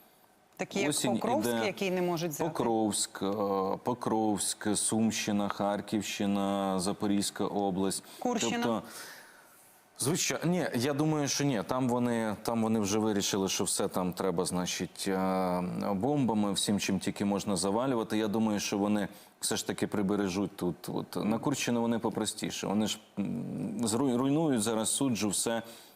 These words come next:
Speaker 2: Але отут от будуть все-таки діяти. І ось в цьому найбільші загрози є. З точки зору фронту, ну, давайте так, це теж виклики і загрози. Ну, уявіть собі, що Росія отримала додаткові торнадо,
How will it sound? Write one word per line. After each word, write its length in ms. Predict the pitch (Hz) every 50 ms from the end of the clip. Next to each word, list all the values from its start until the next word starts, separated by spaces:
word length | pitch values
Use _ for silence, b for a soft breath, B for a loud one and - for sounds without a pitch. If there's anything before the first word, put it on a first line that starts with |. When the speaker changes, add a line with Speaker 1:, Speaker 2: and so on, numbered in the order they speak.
| B -
Speaker 2:
Але 200 | 113 113 120 120
отут 380 | 123 123 117 - 185 190 -
от 80 | 131 110
будуть 280 | 101 104 107 107 104 -
все-таки 440 | - - 98 92 98 90 - 104
діяти. 500 | 95 92 98 98 90 85 82 - - - B B B B B B
І 60 | - 110
ось 100 | 110 -
в 40 |
цьому 240 | - 170 170 165 151
найбільші 460 | 135 127 123 107 135 123 110 - -
загрози 540 | 110 101 110 101 104 101 90 87 78 85 82
є. 160 | 82 82 85 - B B B B B B B B B _ -
З 100 | - -
точки 320 | - 160 160 - - 165
зору 280 | 147 147 165 165 156 151
фронту, 640 | - - 156 170 185 185 170 - 147 120 104 92 - - - - - - - -
ну, 120 | 123 135
давайте 380 | 135 151 147 147 139 - 139 127
так, 380 | - 127 107 92 80 - -
це 100 | - 117
теж 380 | - - 143 135 - 98 - 101
виклики 520 | 110 131 139 - 120 117 - - 120 113
і 40 | 110
загрози. 600 | 98 - 113 104 - 139 156 165 135 135 123 107 B B B B B B B B B B - -
Ну, 120 | 131 143
уявіть 480 | - 139 139 135 139 143 156 175 - -
собі, 320 | - 135 120 120 131 123
що 440 | 110 - - 127 120 113 113 107 98 - - -
Росія 420 | 113 113 113 - - 135 131 123
отримала 460 | 110 107 - 120 117 113 110 107 107 104
додаткові 560 | 95 98 101 98 - - - 110 104 104 98
торнадо, 600 | - 117 104 107 120 139 151 143 127 123 104